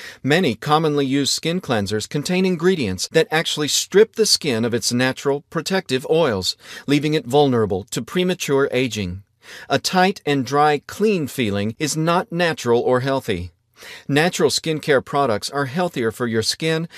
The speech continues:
and safe for long-term use, although their manufacturers often lack the big marketing money of larger skincare companies. Have you ever read the list of ingredients on the typical bottle of lotion?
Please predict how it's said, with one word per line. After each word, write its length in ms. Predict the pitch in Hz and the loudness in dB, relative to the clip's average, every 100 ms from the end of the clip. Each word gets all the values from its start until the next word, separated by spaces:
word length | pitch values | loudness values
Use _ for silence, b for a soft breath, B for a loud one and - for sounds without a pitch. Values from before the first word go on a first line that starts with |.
| B | B
and 180 | 156 143 | -2 0
safe 360 | - 190 151 95 | 0 2 2 0
for 200 | - 101 | -2 0
long-term 640 | 107 135 156 - 147 139 | 2 2 0 -2 -2 0
use, 400 | 127 127 92 - B B B | 0 0 -2 -6 B B B
although 220 | 120 127 | 2 4
their 120 | 117 113 | 4 4
manufacturers 840 | 117 117 104 170 170 - 113 113 | 2 0 0 -2 -2 -2 -6 -4
often 380 | 160 190 190 165 | -4 -2 -4 -2
lack 240 | 185 180 | -2 0
the 100 | - | 0
big 320 | 123 160 165 160 | 0 -2 -4 -2
marketing 460 | 160 - 147 120 | -2 -2 -2 0
money 320 | 113 101 107 - | 0 -2 -4 -4
of 160 | 110 | -2
larger 440 | 120 139 160 101 101 | 2 2 2 -2 -4
skincare 600 | - 139 127 - 120 104 | -4 -2 -4 0 0 0
companies. 600 | 131 127 113 92 85 - _ _ _ _ _ _ | -2 -4 -4 -4 -6 -10 _ _ _ _ _ _
Have 160 | - 185 | -2 0
you 100 | 247 | 2
ever 160 | 233 180 | 4 6
read 220 | 143 123 | 6 4
the 100 | 123 | 4
list 320 | 107 117 - | 4 2 2
of 120 | 139 | 0
ingredients 500 | 135 110 113 110 156 | 0 0 -2 -2 -4
on 120 | 156 | -4
the 60 | 143 | -4
typical 440 | - 160 165 165 | -2 -4 -4 -4
bottle 360 | 143 131 131 139 | 0 0 2 0
of 100 | 117 | 2
lotion? 500 | 123 123 - 156 | 2 2 0 -4